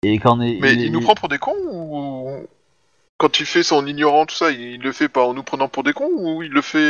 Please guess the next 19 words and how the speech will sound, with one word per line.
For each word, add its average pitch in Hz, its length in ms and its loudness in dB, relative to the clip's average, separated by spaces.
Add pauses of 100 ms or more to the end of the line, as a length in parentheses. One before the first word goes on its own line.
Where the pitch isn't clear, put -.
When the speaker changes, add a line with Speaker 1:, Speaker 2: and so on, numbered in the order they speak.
Speaker 2:
euh, 123 360 4
en 131 120 0
étant 127 300 0
vraiment 135 340 0
apparemment 139 580 0
ignorant 127 380 -2
de 131 80 -6
ce 117 60 -10
qu'on 123 140 -10
lui 120 200 -10
dit ? - 60 -20 (2000)
Speaker 1:
Bah, 113 220 6
euh, 95 920 -2
un 98 100 0
jet 104 120 -2
de 101 60 -2
sincérité ? 120 520 0 (1160)
Speaker 2:
Euh, 117 480 -4 (180)
bah, - 160 -4